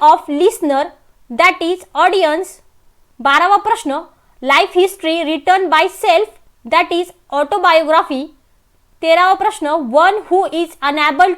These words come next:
to read and write that is illiterate. चौदावा प्रश्न a list of books म्हणजेच कॅटलॉग.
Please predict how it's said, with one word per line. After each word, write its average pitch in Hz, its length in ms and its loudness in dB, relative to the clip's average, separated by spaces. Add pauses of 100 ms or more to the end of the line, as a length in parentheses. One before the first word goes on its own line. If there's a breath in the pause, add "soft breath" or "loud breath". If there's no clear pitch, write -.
to 349 100 -2
read 359 280 -4 (120)
and 302 180 -2
write 330 300 2 (320)
that 330 280 0
is 349 120 -2 (140)
illiterate. 339 500 2 (880)
चौदावा 349 360 2
प्रश्न 359 420 -6 (120)
a 339 100 2
list 349 420 -2 (160)
of 330 160 2 (100)
books 359 300 0 (300)
म्हणजेच 302 640 0
कॅटलॉग. 370 460 2